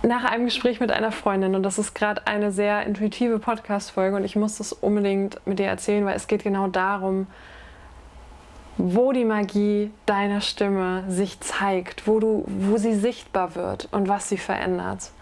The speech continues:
Und genau, ich will nicht zu viel verraten, aber darum geht's in dieser Folge von Seelenstimmen. Ganz viel Freude. Ja, ich hatte nämlich ein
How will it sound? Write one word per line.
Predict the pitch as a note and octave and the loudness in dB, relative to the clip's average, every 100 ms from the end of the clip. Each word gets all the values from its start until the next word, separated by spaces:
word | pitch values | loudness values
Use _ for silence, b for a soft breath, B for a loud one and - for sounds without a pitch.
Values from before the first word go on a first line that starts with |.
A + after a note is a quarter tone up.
| B B B B B B | B B B B B B
Und | G3+ F#3+ F#3 - _ _ _ - - | 0 2 -2 -6 _ _ _ -10 -2
genau, | C#4+ G3+ F3+ | 0 2 0
ich | F3+ | 0
will | G#3 | 0
nicht | G3 | 0
zu | G#3 | -2
viel | - A3 | 0 0
verraten, | A#3+ A3+ A#3+ B3+ - | 2 0 0 0 0
aber | F#3+ F#3 | 0 0
darum | G3 G#3+ | 0 2
geht's | A3 A#3+ - | 2 0 -2
in | F#3+ | -2
dieser | F#3+ G#3 G#3+ | 0 0 -2
Folge | - F#3 F#3 F#3+ | 0 2 2 -2
von | - G3+ A3 | -4 -4 0
Seelenstimmen. | F#3+ F#3 F#3 - F3+ F3+ | 0 0 -2 -4 -4 -2
Ganz | F#3+ F#3 - | -2 -4 -2
viel | G3+ G3+ | -2 -2
Freude. | - - F#3 F#3 F#3 - - - - - - - - - - - - - B B B B B B B | -6 -4 -2 -2 -6 -10 -18 -16 -14 -14 -14 -18 -20 -20 -18 -16 -12 -12 B B B B B B B
Ja, | G#3 A3 - | 2 2 0
ich | G3 - - | -2 -2 0
hatte | C4 - G#3 | 0 2 0
nämlich | F#3+ F#3+ F#3+ - | 2 2 0 0
ein | - G3 G3 G3+ G3+ | 0 0 2 0 -4